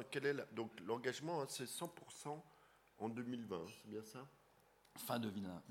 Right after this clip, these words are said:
Speaker 2: fin deux mille vingt, parce que
Speaker 1: Fin
Speaker 2: c'est,
Speaker 1: deux mille vingt.
Speaker 2: c'est assez costaud comme, comme
Speaker 1: Euh, donc, un, quel est l'impact sur la rentabilité ?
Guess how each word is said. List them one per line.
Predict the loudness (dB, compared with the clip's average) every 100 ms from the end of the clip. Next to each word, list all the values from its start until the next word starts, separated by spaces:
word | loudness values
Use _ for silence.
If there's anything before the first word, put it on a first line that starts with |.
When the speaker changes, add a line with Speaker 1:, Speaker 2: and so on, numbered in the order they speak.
| 2
Speaker 2:
fin | 4
deux | 4
mille | 2
vingt, | -2 -6
parce | -8
que | -6
Speaker 1:
Fin | 2 4
Speaker 2:
c'est, | 4
Speaker 1:
deux |
mille | 0 -2
vingt. | -4 -6
Speaker 2:
c'est | -6
assez | -4 -2
costaud | -2 -2 0 -2
comme, | -2 -8 -8
comme | 4 8
Speaker 1:
Euh, | 10 10 10 8 6
donc, | 4 2 -2 4
un, | 8 8
quel | 6 4
est | 4
l'impact | 4 4 2 2 -4
sur | -2
la | 2
rentabilité ? | 2 2 -2 -4 -4 -8 -6 -6